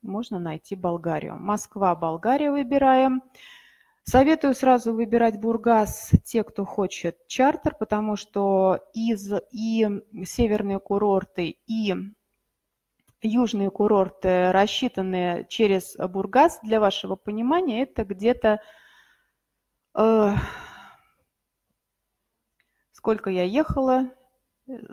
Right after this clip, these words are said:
забыла, от Бургаса до Варны. Ну, скажем так, не-, недалеко, то есть, э,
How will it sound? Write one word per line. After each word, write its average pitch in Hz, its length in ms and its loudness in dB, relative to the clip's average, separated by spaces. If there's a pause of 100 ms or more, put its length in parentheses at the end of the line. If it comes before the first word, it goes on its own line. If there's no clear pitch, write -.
(120)
забыла, 180 540 0
от 185 220 -6
Бургаса 202 440 2
до 202 140 4
Варны. 180 540 0
Ну, - 500 -2
скажем 226 380 0
так, 208 260 0
не-, 226 380 2
недалеко, 254 840 2
то 208 160 0
есть, 202 340 -2
э, 196 460 4